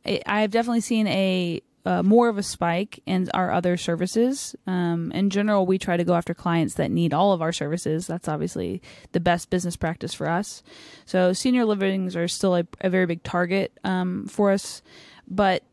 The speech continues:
um, less clients that just want Matterport from, from me personally. Um, I think it's trying to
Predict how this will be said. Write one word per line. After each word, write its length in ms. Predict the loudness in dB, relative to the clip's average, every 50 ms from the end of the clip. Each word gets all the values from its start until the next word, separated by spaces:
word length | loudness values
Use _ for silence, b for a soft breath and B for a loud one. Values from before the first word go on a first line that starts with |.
| _ _ _ -18 -8 -4
um, 440 | -2 0 2 2 2 0 -2 -4 -6 -10 _ _ -14 -8 -4
less 640 | -2 2 4 4 6 6 6 4 2 -2 -6 -8 -10 -14 _ _ _ _ _ _ _
clients 540 | -8 -2 2 2 4 4 2 2 0 -2 -2
that 180 | -2 -2 -2
just 540 | -4 -4 0 2 2 2 2 0 -4 -10 -10
want 500 | -8 -4 -2 0 0 0 0 -2 -4 -4
Matterport 560 | -2 -2 0 0 -2 -2 -4 -4 -4 -6 -6 -8 -10 -14 -16 -16 _ _
from, 340 | -6 -2 -2 -2 -2 -4 -6 -6
from 180 | -2 -2 0 0
me 100 | 0 -2
personally. 640 | -2 -4 -4 -6 -6 -6 -6 -6 -6 -6 -8 -8 B B B B B B B B B -6
Um, 580 | -4 -2 0 0 0 -2 -4 -6 -8 -10 -12 -14 _ _ _ _ _ -16 -8 -6
I 120 | -4 -4
think 260 | -2 -2 -2 0 -2
it's 280 | -2 -2 -4 -6 -8 -8 -10 _ _ _ _ _ _ _ -6
trying 400 | -2 0 2 2 2 2 0 -2
to 800 | -2 0 4 4 6 6 6 6 4 4 4 2 0 -2 -4